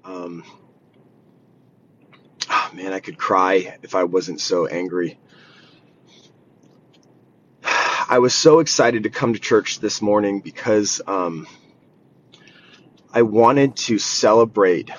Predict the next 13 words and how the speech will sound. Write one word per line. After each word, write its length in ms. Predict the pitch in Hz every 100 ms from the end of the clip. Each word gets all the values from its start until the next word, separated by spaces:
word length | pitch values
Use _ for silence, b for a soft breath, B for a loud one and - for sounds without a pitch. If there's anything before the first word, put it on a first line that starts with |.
| -
with 160 | 92
God's 420 | - 107 107 - -
people. 640 | - 113 - 73 64 - b b b b _ _ _ _ - _ _ _ _ _ _ _ _ _ _ _ _ _ _ _ _
Fifty 640 | - - - 160 - - 156
years 880 | 131 123 127 127 110 92 - - - _
of 180 | 110 -
bloodshed 960 | 110 107 131 - - 90 78 - - _ _ b b b
has 180 | 127
been 200 | - 120
repented 680 | 104 101 - - 156 - 117
of 180 | 98 87
by 140 | 90
the 120 | 92